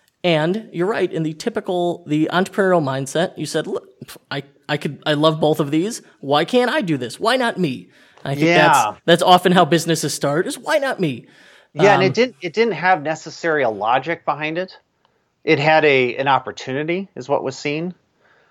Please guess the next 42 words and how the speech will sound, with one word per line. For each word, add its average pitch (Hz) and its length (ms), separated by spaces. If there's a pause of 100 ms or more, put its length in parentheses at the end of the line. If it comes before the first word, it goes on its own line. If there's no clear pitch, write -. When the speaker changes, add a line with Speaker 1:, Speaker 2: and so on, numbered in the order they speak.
(180)
Speaker 2:
But 151 140
here's 185 280
the 151 100
interesting 120 480
thing. - 280 (840)
What 143 200
happened 165 580
was, 101 640
is 127 160
that 135 160
as 131 180
Carrie 185 360
and 170 100
I 135 120
started 107 440
working 117 480
on 95 140
these 92 180
products, 104 640
all 143 220
of 147 60
a - 20
sudden 139 260
there 113 140
was, - 300
there's 127 200
something 185 300
that 110 160
connected 120 500
for 110 100
both 95 300
of 85 140
us, 82 260
which 101 240
was 95 440 (540)
these 196 200
devices 135 580
by 101 200
Apple 101 520
are 113 140
beautifully 139 540
designed, 104 640